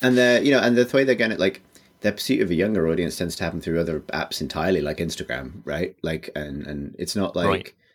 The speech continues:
Speaker 1: you know, I could argue, I could see the case for them maybe saying, "We need to mark, we need to reposition Facebook towards younger people because it's become overwhelmingly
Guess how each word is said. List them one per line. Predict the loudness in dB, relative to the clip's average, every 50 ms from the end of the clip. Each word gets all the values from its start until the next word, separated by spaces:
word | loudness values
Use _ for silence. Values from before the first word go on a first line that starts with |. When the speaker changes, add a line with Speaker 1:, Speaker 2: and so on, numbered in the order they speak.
| _ _ _ _ _ _ _ _ _ _ _ _ _ _ -4
Speaker 1:
you | -2 0
know, | 0 2
I | 0 0
could | -2 0 2
argue, | 2 4 4 2 0 -4 -6
I | -6
could | -4 -4 -4
see | 0 2 4 4 4 4
the | 2 0 -2
case | -2 0 0 0 0 -2
for | -2 -2
them | 0 0 0
maybe | 0 0 0 0
saying, | -2 0 -2 -2 0 0
"We | -2 -2
need | -2 -2 -4 -4
to | -6
mark, | -4 -4 -4 -6 -6 -4
we | -4 -2
need | -2 -2 -4
to | -4
reposition | -4 -6 -6 -6 -6 -6 -6 -6 -6 -6 -6 -6 -6 -6 -8
Facebook | -4 -2 -2 -2 -2 -4 -6 -8 -6
towards | -4 -2 -2 -2 0 2
younger | 0 0 0 0 -4
people | -4 -4 -4 -4 -2 -4 -4
because | -6 -6 -8 -10
it's | -10 -8
become | -10 -10 -8 -6 -4
overwhelmingly | -4 -4 -6 -4 -4 -4 -4 -4 -4 -6 -4 -4 -4 -6